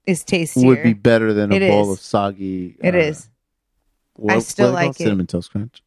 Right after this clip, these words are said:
Speaker 1: Ugh, the disrespect.
Speaker 2: There, uh, I will say though, their French
Speaker 1: Still
Speaker 2: toast. Have you had French Toast Crunch?
Speaker 1: Have I?
Speaker 2: Yeah, it's the same thing, but they're little French toasts.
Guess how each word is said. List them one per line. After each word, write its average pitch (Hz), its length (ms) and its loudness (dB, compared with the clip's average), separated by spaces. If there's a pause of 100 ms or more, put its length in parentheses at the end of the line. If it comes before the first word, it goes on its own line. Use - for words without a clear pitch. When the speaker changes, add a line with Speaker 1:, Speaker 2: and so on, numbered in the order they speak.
(100)
Speaker 1:
Ugh, - 80 -20 (420)
the 180 100 -8
disrespect. - 600 -18 (180)
Speaker 2:
There, 151 300 6 (100)
uh, 143 240 6
I 135 80 4
will 143 220 6
say 180 260 4
though, 151 220 2
their 117 340 2
French 123 380 0
Speaker 1:
Still 233 140 -8
Speaker 2:
toast. 160 320 0
Have 117 120 0
you 120 80 4
had 120 140 2
French 120 340 -4
Toast 147 260 -2
Crunch? 175 460 -4 (920)
Speaker 1:
Have 175 140 -6
I? 240 220 -6 (140)
Speaker 2:
Yeah, 131 100 4
it's 135 160 0
the 156 60 -8
same 208 240 -2
thing, 151 180 -2
but 127 160 -2
they're 120 160 0
little 117 240 0
French 113 380 -4
toasts. - 420 -10